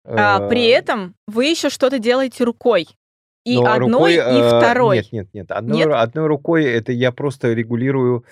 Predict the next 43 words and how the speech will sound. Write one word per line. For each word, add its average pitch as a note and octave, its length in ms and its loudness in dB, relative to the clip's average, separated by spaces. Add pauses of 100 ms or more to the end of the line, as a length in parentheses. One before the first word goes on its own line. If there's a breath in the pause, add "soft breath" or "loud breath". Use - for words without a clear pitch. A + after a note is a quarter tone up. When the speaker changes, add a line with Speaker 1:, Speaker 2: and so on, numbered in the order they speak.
Speaker 1:
Резонанс? G#2+ 680 2
Speaker 2:
э, - 60 -20
ка-, A#2+ 160 2
резонанс, C3 520 -2
да, G2+ 320 0
резонанс, A#2+ 560 -6
э, G#2+ 400 -2
микрофона, A2 640 -4
а F2+ 40 -2
Speaker 1:
А F#2 40 -4
Speaker 2:
второй, B2+ 380 -2
Speaker 1:
нижний? G#3+ 420 -2
Speaker 2:
а A2 320 0
нижний, C3+ 380 -6
там A#2+ 220 -4
вот, A2 200 -8
вот G#2 240 -10
есть G#2+ 180 -8
такая G#2 300 -4
дырочка, C#3 400 -6
и G2 60 -4
я A#2 180 -4
просто A#2 320 -10
открываю, A#2 400 -4
закрываю G2 500 -4
там F#2 260 -14
эту G#2+ 260 -8
единственную G#2 520 -10
дырочку, A2 400 -12
Speaker 1:
И A#3 40 -4
Speaker 2:
которая G#3+ 120 -6
Speaker 1:
что A#3+ 120 2
она G#3+ 140 0
Speaker 2:
есть. F#3+ 80 -4
Speaker 1:
делает? F3+ 280 -2 (160)
Speaker 2:
Она C3+ 180 -4
меняет, D#3 460 -2
э, G2+ 680 -2
звукоряд. G2+ 480 -8 (220)
Speaker 1:
Высоту? G3+ 440 -6 (120)
Speaker 2:
Высоту, G#2+ 480 -6
да, F#2+ 200 -8
тоже. F#2+ 380 -12